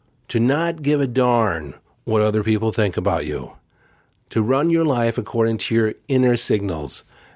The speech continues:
and don't allow other people to influence you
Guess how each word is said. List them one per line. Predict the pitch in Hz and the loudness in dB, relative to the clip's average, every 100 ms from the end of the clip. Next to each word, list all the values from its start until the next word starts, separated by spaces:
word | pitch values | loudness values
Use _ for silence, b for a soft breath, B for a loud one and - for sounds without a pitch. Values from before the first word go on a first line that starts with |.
| b | b
and | 107 110 107 110 117 | -2 0 2 0 -4
don't | 107 120 160 | 0 0 2
allow | 165 147 127 131 | 0 0 0 -2
other | 117 127 135 | -2 0 0
people | 123 113 113 | 0 -4 -4
to | - 110 | -6 -6
influence | 156 160 165 135 110 104 - | -2 -2 -2 0 0 0 0
you | 95 90 | 0 0